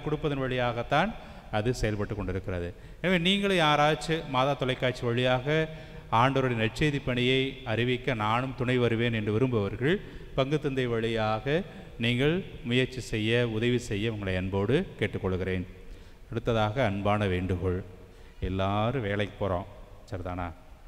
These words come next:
ஆ? சாயந்தரம் வந்த உடனே சிறிது நேரம் ஓய்வு இருக்கும், அல்லது அசதியில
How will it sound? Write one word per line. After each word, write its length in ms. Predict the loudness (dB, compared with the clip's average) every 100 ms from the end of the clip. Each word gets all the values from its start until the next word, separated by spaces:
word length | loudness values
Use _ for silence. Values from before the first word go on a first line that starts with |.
| -18 -10 -6
ஆ? 20 | -6 -6 -14 -10 -2
சாயந்தரம் 420 | 0 2 2 0
வந்த 140 | 0 0
உடனே 240 | 0 0 0 -4 -16 -18 -16 -6
சிறிது 240 | -4 0 0
நேரம் 220 | 2 2
ஓய்வு 220 | 2 2 0
இருக்கும், 340 | -2 0 0 -2 -12 -16 -8
அல்லது 300 | -2 0 2 2 0 -8 -14 -14 -6 -6
அசதியில 440 | -4 -2 -2 -2